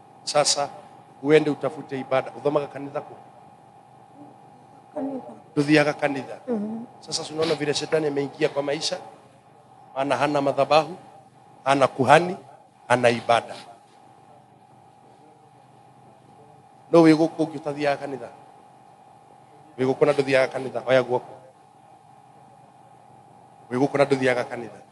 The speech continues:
Speaker 1: Ona okorwo ndũrĩ mũhonoku, amba ũkage gũkũ na kanitha waku. Ngai nĩagakũhonokia. Tondũ nĩ njũĩ baba witũ nĩekũhota gũkũrera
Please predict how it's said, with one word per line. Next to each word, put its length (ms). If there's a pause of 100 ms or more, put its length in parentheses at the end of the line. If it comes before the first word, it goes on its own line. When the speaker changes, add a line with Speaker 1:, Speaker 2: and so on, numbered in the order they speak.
(420)
Speaker 1:
Ona 140
okorwo 220
ndũrĩ 160
mũhonoku, 400 (720)
amba 160
ũkage 320
gũkũ 340 (140)
na 60
kanitha 340
waku. 280 (440)
Ngai 140
nĩagakũhonokia. 880 (920)
Tondũ 140
nĩ 80
njũĩ 280
baba 200
witũ 320 (280)
nĩekũhota 480
gũkũrera 420